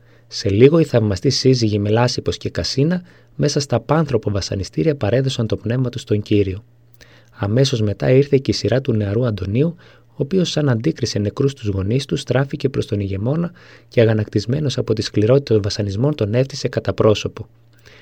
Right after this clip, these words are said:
Έξαλλος από θυμό ο ηγεμόνας προστάζει τους δημίους να τον βασανίσουν όσο πιο σκληρά μπορούν.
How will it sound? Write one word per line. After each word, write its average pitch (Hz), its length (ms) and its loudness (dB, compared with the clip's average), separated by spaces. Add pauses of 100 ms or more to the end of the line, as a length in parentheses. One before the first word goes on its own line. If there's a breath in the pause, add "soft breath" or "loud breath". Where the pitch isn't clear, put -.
Έξαλλος 117 520 4
από 110 180 0
θυμό 113 280 0
ο 117 40 2
ηγεμόνας 113 580 0 (320 loud breath)
προστάζει 147 460 2
τους 117 180 -2
δημίους 113 320 2
να 143 100 0
τον 117 120 0
βασανίσουν 110 560 0
όσο 151 280 0
πιο 139 140 -2
σκληρά 123 340 4
μπορούν. 110 380 4